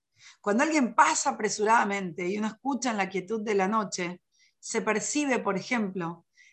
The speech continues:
el golpeteo de la vibración de un espejo que no está bien sujeto a la pared".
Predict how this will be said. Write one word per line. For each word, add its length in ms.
el 140
golpeteo 800
de 100
la 160
vibración 640
de 80
un 80
espejo 520
que 100
no 80
está 220
bien 220
sujeto 440
a 40
la 140
pared". 380